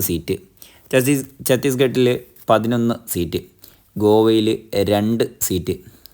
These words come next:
ഗുജറാത്തിൽ ഇരുപത്തിയാറ് സീറ്റുണ്ട്, ഹരിയാനയിൽ പത്ത് സീറ്റ്, ഹിമാചൽ പ്രദേശിൽ നാല് സീറ്റ്, ജാർഖണ്ഡിൽ പതിനാല് സീറ്റ്, കർണാടക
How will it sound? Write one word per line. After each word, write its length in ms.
ഗുജറാത്തിൽ 520
ഇരുപത്തിയാറ് 720
സീറ്റുണ്ട്, 420
ഹരിയാനയിൽ 600
പത്ത് 360
സീറ്റ്, 300
ഹിമാചൽ 520
പ്രദേശിൽ 420
നാല് 380
സീറ്റ്, 280
ജാർഖണ്ഡിൽ 680
പതിനാല് 520
സീറ്റ്, 320
കർണാടക 560